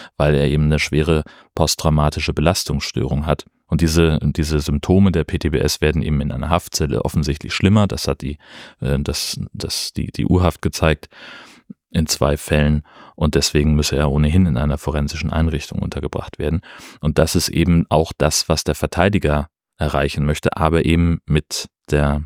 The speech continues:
Anerkenntnis der Schuldunfähigkeit. Und der Verteidiger hat nun also ein Zweitgutachten beantragt, dass man also, dass er sagt, er sieht in dem vom Gericht beauftragten Gutachten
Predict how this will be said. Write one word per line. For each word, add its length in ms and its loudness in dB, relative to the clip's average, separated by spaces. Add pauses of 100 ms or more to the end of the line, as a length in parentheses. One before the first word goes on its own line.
(120)
Anerkenntnis 720 0
der 140 0
Schuldunfähigkeit. 1080 -2 (880)
Und 120 2
der 320 2
Verteidiger 500 0
hat 160 0
nun 240 4
also 400 2 (380)
ein 240 2
Zweitgutachten 1000 -2 (140)
beantragt, 640 -2
dass 160 -2
man 160 0
also, 300 0
dass 220 -2
er 80 0
sagt, 240 -2
er 220 0
sieht 340 0
in 180 -2
dem 240 4 (960)
vom 160 0
Gericht 320 0
beauftragten 640 0
Gutachten 800 -2